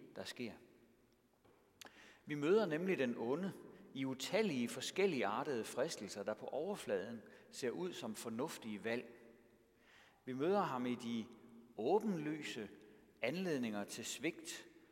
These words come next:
og hårdhjertethed. Han er også på færde i alle indskydelserne til at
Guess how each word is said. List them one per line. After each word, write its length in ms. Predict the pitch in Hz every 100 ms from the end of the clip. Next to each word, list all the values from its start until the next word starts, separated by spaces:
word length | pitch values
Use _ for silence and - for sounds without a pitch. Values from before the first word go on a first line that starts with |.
| - _ _
og 120 | 101
hårdhjertethed. 1000 | 104 110 151 139 95 90 92 - 113 110 - - - - - _ _ _ _ _ _ _ _
Han 180 | 120 120
er 60 |
også 200 | 135 175
på 100 | 151
færde 520 | - 131 123 170 160
i 120 | 117 101
alle 360 | 104 147 143 - - - -
indskydelserne 840 | 147 202 - 175 139 110 113 98 101
til 180 | -
at 240 | 147 120